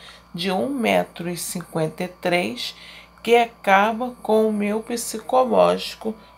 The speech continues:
do homem. A atriz ri e questiona: "Você está querendo me conquistar? Você já conseguiu, né?" "Então, talvez sim",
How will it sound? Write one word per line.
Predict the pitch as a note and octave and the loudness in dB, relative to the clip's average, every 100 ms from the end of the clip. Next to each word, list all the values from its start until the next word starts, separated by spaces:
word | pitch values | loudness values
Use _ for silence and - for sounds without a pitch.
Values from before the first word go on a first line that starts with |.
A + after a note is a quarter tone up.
| _ | _
do | - G#3+ | -2 4
homem. | A3+ F3 D#3 D3 D3 D3 - - - - - - - | 8 10 8 6 0 -6 -10 -20 -20 -20 -20 -20 4
A | E3+ F3 | 10 10
atriz | F3 - - D3+ D3 C#3+ | 8 0 -6 -2 -2 -4
ri | C#3+ D#3 F#3+ C#4+ - - - | -6 -4 -2 -4 -8 -20 -6
e | F#3 | -4
questiona: | F#3 G#3 G#3+ G#3 - B3 F#3+ D3 C3+ C3 C#3+ - - - - - | -2 -2 -2 -2 -4 0 2 2 0 -8 -14 -18 -20 -20 -20 0
"Você | D#3 D#3 - - F#3+ G3+ A3 F3 - - | 2 2 0 -4 0 2 2 0 -12 -10
está | D#3+ - F3+ F3 | -6 0 0 0
querendo | - E3+ D#3+ D3 D#3 F3 F#3+ | -2 -2 -2 0 0 0 -2
me | F3 D#3+ | -4 -4
conquistar? | - D#3 - D3 - - D#3 G3 D4 - - - - - - - - | -2 -2 -2 -8 -6 0 2 2 -2 -10 -20 -20 -20 -20 -20 -20 -6
Você | D#3 F3 - - G3+ A#3 | 0 0 -2 -2 4 4
já | A3 F3+ F#3 A3+ | 4 4 4 4
conseguiu, | A#3+ A#3+ A#3 - D#4 F#4 D#4+ G#3 F3+ E3+ | -2 -6 -6 -4 -4 -4 -4 -2 0 0
né?" | D#3+ F3 A3 A#3+ - - - - - _ | 0 0 -2 -6 -18 -20 -20 -20 -20 _
"Então, | G#3+ A3+ A3 - E3+ | 0 0 -2 0 0
talvez | E3 G3+ F#3+ F3+ F#3+ B3 - | 2 4 4 2 -4 -4 -6
sim", | - - B3 A3 G#3+ | -10 -6 -2 -2 -2